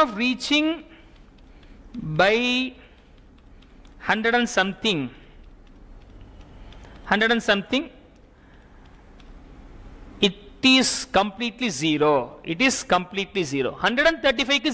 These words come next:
zero-வை எடுது. Infinity is the largest number. Though how small I may be, if you are dividing that one by that smallest number for infinity period, it becomes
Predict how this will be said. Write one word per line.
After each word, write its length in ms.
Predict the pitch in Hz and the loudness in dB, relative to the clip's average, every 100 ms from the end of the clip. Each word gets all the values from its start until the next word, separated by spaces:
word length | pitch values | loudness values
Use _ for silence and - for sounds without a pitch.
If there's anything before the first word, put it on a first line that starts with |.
| 196 | 0
zero-வை 280 | 302 311 269 | 2 4 4
எடுது. 200 | 170 147 - - - - - - _ - 214 | 2 -2 -6 -12 -20 -20 -20 -20 _ -2 -2
Infinity 340 | 233 262 254 | 2 0 0
is 60 | 208 202 | 2 2
the 60 | 151 | 4
largest 420 | 175 196 226 - 196 | 4 2 -2 -4 -2
number. 220 | 165 139 123 - - - - - - - 143 151 | -2 -2 -4 -8 -20 -20 -20 -20 -20 -16 -6 4
Though 220 | 262 339 262 | 8 8 6
how 120 | 214 294 320 - | 2 0 -2 -2
small 320 | 262 277 330 311 254 | -2 2 2 2 2
I 40 | 269 262 | 2 2
may 120 | 247 233 233 | 2 2 2
be, 80 | 220 139 - - | 0 -2 -8 -8
if 100 | 202 | 0
you 80 | 240 | 2
are 80 | 196 196 | 2 2
dividing 320 | 262 294 294 | 2 2 2
that 100 | 262 202 196 | 0 2 2
one 120 | 254 262 233 | 2 2 2
by 80 | 247 196 | 2 2
that 120 | 202 202 - | 0 -2 -8
smallest 480 | 208 226 254 247 - 214 | 0 2 2 -2 -4 -2
number 240 | 214 214 233 | 0 2 2
for 100 | 226 185 180 | 2 0 -2
infinity 360 | 233 247 254 226 185 | -2 0 -2 -2 -2
period, 220 | 202 240 196 | 0 0 0
it 80 | 170 170 | -2 0
becomes 240 | 214 196 | 0 0